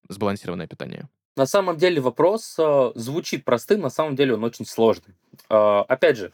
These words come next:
Speaker 2: мы опустим, не буду повторяться про индивидуальность нашего организма, да. Я расскажу забавную историю, про которую не все знают. Статистически в России каждый,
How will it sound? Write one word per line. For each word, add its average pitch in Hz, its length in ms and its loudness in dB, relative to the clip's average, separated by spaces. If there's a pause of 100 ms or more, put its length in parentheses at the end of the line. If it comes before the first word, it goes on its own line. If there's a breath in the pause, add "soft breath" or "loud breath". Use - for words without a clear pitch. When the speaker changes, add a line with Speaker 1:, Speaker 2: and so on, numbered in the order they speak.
Speaker 2:
мы 143 140 0
опустим, 123 680 0
не 131 140 4
буду 143 240 -2
повторяться - 540 0
про 95 160 -6
индивидуальность 95 640 -2
нашего 95 340 -8
организма, 113 540 -2
да. 131 180 2
Я 127 380 0
расскажу 147 1040 -4 (160)
забавную 110 720 -2
историю, 202 340 0
про - 120 -6
которую 156 260 0
не 113 80 -2
все 139 180 0
знают. 117 340 -2
Статистически - 1200 -4 (140)
в 110 160 -8
России 185 460 -2
каждый, 120 640 0